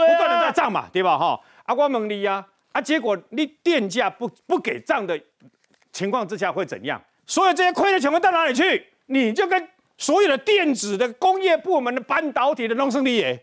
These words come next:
Speaker 1: 对啊。
Speaker 2: 大家一起倒霉。我跟各位讲为什么？因为很简单，因为这些钱不可能大概哈，电力公司、台电会倒。
Speaker 1: 对。
Speaker 2: 所以政府把钱一定要帮他补。从哪里来？各位，从今天开始，你去完成缴税了没有？所得税。
Speaker 1: 我不要。
Speaker 2: 所得税、营业税、
Speaker 1: 我拖到最后一天。
Speaker 2: 这些什么税、中华民国万万税，全部都来补台电。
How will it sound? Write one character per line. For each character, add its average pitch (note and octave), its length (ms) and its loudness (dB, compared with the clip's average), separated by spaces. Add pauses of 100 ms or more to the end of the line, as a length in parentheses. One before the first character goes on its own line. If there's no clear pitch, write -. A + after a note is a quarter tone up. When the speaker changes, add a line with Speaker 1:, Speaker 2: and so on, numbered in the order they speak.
Speaker 1:
对 E4+ 280 4
啊。 - 20 6
Speaker 2:
大 E4+ 240 2
家 F4 80 0
一 E4 60 0
起 E4 100 0
倒 A3+ 160 0
霉。 A3 160 -2
我 A3+ 140 -4
跟 C#4+ 180 -4
各 C#4+ 80 -2
位 C4 80 2
讲 F#3 160 -4
为 A3 100 -4
什 D3+ 80 -6
么？ B2 180 -4 (200)
因 D4+ 100 -2
为 C#4 60 2
很 C4 140 -2
简 C4+ 100 0
单， B3+ 240 -2
因 A#3 100 0
为 E3 160 -2 (240)
这 F4+ 160 2
些 D4+ 140 0
钱 F#3 220 -10
不 A3+ 160 0
可 C#4 160 0
能 G3+ 180 -4 (220)
大 D#3+ 100 -2
概 E3 140 -6
哈， E3+ 120 -2 (120)
电 C#4+ 180 0
力 A#3 80 -8
公 A3+ 180 -8
司、 G#3 180 -8
台 - 140 -8
电 G#3+ 140 -4
会 C#3 120 -6
倒。 B3 240 0 (260)
Speaker 1:
对。 B3+ 240 2
Speaker 2:
所 F#4 120 2
以 D4+ 80 0
政 E4+ 300 0
府 A#3+ 80 -2
把 G3+ 160 -2
钱 B3 200 -4
一 C#4 60 -4
定 F4+ 120 0
要 E4+ 120 2
帮 E4 80 2
他 E4+ 100 2
补。 C4+ 400 0 (300)
从 F#3+ 180 -6
哪 A3+ 120 -2
里 A3 120 -2
来？ A#2+ 220 -4 (200)
各 G#3 140 0
位， G3 120 0
从 E3+ 220 -12
今 G#3+ 160 -8
天 G#3+ 140 -8
开 G3+ 140 -2
始， B2+ 300 -10
你 C3+ 140 -10
去 F#3+ 120 -10
完 D3 220 -8
成 C#3+ 160 -12
缴 A#2 220 -10
税 F3+ 180 -6
了 C3+ 40 -6
没 A2+ 140 -10
有？ A2+ 140 -8
所 C3 180 -8
得 C3 160 -6
税。 A3 220 -4
Speaker 1:
我 B3 80 0
不 D4+ 180 0
要。 G4 280 2
Speaker 2:
所 G#3 100 0
得 A3+ 160 0
税、 A3+ 320 0
营 G#3 60 -2
业 D4+ 140 0
税、 E4+ 280 0
Speaker 1:
我 - 0 -
拖 F4+ 140 4
到 F4+ 120 2
最 E4+ 220 0
后 E4 180 4
一 D#4 80 -2
天。 - 20 -14
Speaker 2:
这 D4+ 80 0
些 D4+ 140 2
什 - 0 -
么 - 0 -
税、 - 20 -
中 D#4 200 4
华 B3+ 160 2
民 A#3+ 180 0
国 B3 220 2
万 C#4 140 2
万 B3+ 180 0
税， B3 180 2
全 F3+ 240 -2
部 G3+ 140 -2
都 G3 120 0
来 E3+ 120 0
补 A#2+ 140 -14
台 A2+ 160 -8
电。 B2 200 -6